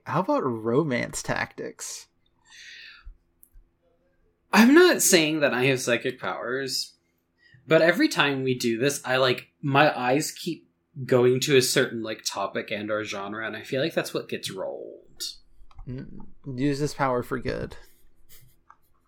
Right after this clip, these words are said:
Speaker 2: Yeah, we're gonna do a tactics game about kissing people. It's gonna be great.
Speaker 1: Yeah, it'll be good. Um, I'll go ahead and s-, um, oh, mm, I don't know if I wanna make this joke now or not.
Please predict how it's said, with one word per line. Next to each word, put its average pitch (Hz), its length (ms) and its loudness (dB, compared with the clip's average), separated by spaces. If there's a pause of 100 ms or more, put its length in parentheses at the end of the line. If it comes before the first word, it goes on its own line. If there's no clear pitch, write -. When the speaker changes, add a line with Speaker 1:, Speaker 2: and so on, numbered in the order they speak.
(340)
Speaker 2:
Yeah, 120 380 0
we're 107 140 -6
gonna 117 160 -2
do 127 140 2
a - 40 -2
tactics 131 380 -4
game 117 240 -6
about 117 260 -4
kissing 135 320 -6
people. 90 380 -14
It's - 80 -20
gonna 117 160 -8
be 123 100 -10
great. 113 520 -8 (120)
Speaker 1:
Yeah, 151 480 -6 (500)
it'll 147 200 -8
be 160 140 -10
good. 113 360 -14 (1300)
Um, 127 280 -4
I'll 127 120 -2
go 147 220 0
ahead 143 160 0
and 131 120 -8
s-, - 300 -14
um, 160 440 -6 (1600)
oh, 165 560 -4
mm, 156 400 -4
I 151 100 0
don't 175 260 2
know 175 100 2
if 156 80 -2
I 165 80 0
wanna 156 220 0
make 151 180 -4
this 147 220 -4
joke 175 360 0
now 117 220 -6
or 113 80 -6
not. - 400 -14